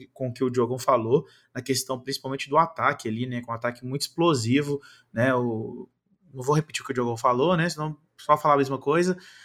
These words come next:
é, mas eu acho que o Dolphins consegue ainda passar o Jets, e eu concordo com o Diogão também que vai ser uma, uma briga dura ali dos,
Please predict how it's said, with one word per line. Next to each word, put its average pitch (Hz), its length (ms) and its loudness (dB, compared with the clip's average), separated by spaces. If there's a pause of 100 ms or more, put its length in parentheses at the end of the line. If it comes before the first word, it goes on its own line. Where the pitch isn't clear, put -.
(180)
é, 135 760 0 (320)
mas 156 240 4
eu 180 80 10
acho 180 100 4
que - 60 -4
o 160 40 2
Dolphins 180 460 4
consegue 175 600 0
ainda 196 180 2
passar 185 320 2
o 170 100 -2
Jets, 156 480 0 (280)
e - 20 -6
eu 180 100 6
concordo 196 360 6
com 214 60 0
o - 20 4
Diogão 190 280 4
também 185 240 0
que 185 140 -6
vai 190 120 2
ser 196 120 -2
uma, 214 160 2
uma 220 220 -2
briga 190 280 4
dura 240 300 0
ali 233 160 -2
dos, 233 320 -2